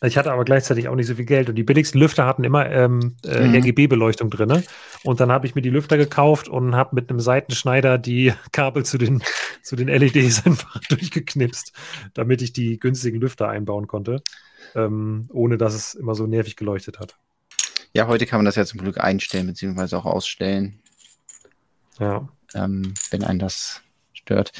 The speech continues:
Speaker 2: Ja, nee, die Wasserkühlung jetzt nicht, ich hab's schon wieder auseinandergenommen. Wenn ich Wasserkühlung gehabt hätte, dann, ähm, hätte ich natürlich hier das noch verbaut. <laughs> Irgendwo drin.
Speaker 1: Ganz
Speaker 2: Den,
Speaker 1: wichtig,
Speaker 2: äh,
Speaker 1: ja.
Speaker 2: den Schlauch.
Speaker 1: Ja.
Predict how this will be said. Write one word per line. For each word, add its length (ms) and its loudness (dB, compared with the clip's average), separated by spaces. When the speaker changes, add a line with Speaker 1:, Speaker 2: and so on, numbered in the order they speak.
Speaker 2:
Ja, 180 6
nee, 140 2
die 160 4
Wasserkühlung 600 4
jetzt 160 2
nicht, 120 0
ich 40 -6
hab's 140 -2
schon 100 -2
wieder 140 4
auseinandergenommen. 720 0
Wenn 80 -6
ich 140 -8
Wasserkühlung 680 0
gehabt 380 -8
hätte, 240 -2
dann, 380 -4
ähm, 360 -4
hätte 140 4
ich 80 0
natürlich 340 0
hier 240 6
das 300 -4
noch 140 -6
verbaut. 540 -4
<laughs> 400 -20
Irgendwo 460 -10
drin. 220 -8
Speaker 1:
Ganz 200 -2
Speaker 2:
Den, 100 -4
Speaker 1:
wichtig, 360 -6
Speaker 2:
äh, 40 -10
Speaker 1:
ja. 40 -8
Speaker 2:
den 140 -4
Schlauch. 600 0
Speaker 1:
Ja. 240 2